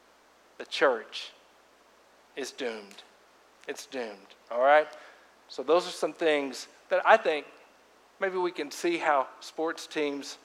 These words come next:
fit with this call to biblical New Testament Christianity. Let me say this to you also. Point number two, all Christians are on the same team. All Christians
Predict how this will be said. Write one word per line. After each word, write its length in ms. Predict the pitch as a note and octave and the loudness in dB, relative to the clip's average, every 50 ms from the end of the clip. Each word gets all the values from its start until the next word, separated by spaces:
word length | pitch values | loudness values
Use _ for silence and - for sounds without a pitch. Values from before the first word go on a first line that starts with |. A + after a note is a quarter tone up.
| _ _ | _ _
fit 200 | - E3 D#3+ C#3 C#3+ | -2 -2 0 0 2
with 240 | D3+ C#3 C3 - - | 0 0 0 0 -2
this 180 | D3 B2+ - | -6 -6 -6
call 360 | - - - D3+ D3 C#3+ C#3+ C3 | -4 4 6 8 8 8 6 4
to 140 | C3 A2 - - - - - - _ _ | -2 -6 -10 -12 -16 -20 -20 -20 _ _
biblical 460 | D3+ D#3+ D#3 E3 D3+ - D#3+ D#3 D3 | 2 4 4 4 2 2 2 2 2
New 160 | C#3+ D3 D#3 | 2 0 -4
Testament 480 | D3 - F3 D#3+ - - D#3 D3 C#3 - | -2 -2 -2 -2 -2 -4 -6 -8 -8 -2
Christianity. 680 | - E3+ D3+ - - E3 D#3 D#3 D#3 D3+ - D#3 C#3+ - - - - - - - | -2 -2 -2 -2 -2 0 0 0 0 0 -4 -6 -6 -6 -10 -14 -20 -18 -4 -2
Let 120 | F#3+ G3 | 2 4
me 60 | G3+ | 4
say 200 | G3+ G3+ G#3 F#3+ | 4 4 2 2
this 200 | E3+ F3+ F3 - - | 2 2 0 -2 -2
to 100 | - E3 | -2 0
you 160 | D#3 D#3 D3 | 2 2 4
also. 420 | C#3+ D3+ D3+ C#3+ - - B2 A#2 | 6 6 6 6 4 0 -4 -6
Point 260 | A2+ - E3 E3 E3+ | -2 0 0 0 2
number 160 | E3 E3+ E3+ E3+ | 0 -2 -2 0
two, 300 | - D#3+ C#3+ C3+ C3 - - - - - - - _ _ _ _ _ _ _ - - - - - - - - | 2 2 2 2 0 -4 -10 -20 -20 -20 -20 -20 _ _ _ _ _ _ _ -20 -20 -20 -20 -20 -20 -4 2
all 220 | D#3 E3 F3+ F#3+ - | 6 8 8 8 6
Christians 520 | - - F#3 F3 - - D3+ C#3+ C#3 C3+ | 4 2 2 2 0 -4 -6 -6 -4 -2
are 100 | D3 C#3 | 0 0
on 140 | C3+ C3+ C3 | 0 0 -2
the 60 | C3 | -6
same 320 | - - D3 C3 C3 C3 | -6 -4 -4 -4 -4 -6
team. 320 | A#2+ - C#3 A#2+ A2 G2+ G2 - - _ _ _ _ _ _ _ _ _ _ _ _ _ _ _ _ _ _ _ _ - - | -10 -12 -12 -12 -12 -16 -20 -20 -20 _ _ _ _ _ _ _ _ _ _ _ _ _ _ _ _ _ _ _ _ -8 -2
All 140 | C3 C#3+ D3 | 0 0 0
Christians 600 | C#3+ - - D3+ C3+ - - B2+ A#2+ A#2 - | 0 0 -2 -2 -2 -2 -6 -10 -12 -12 -16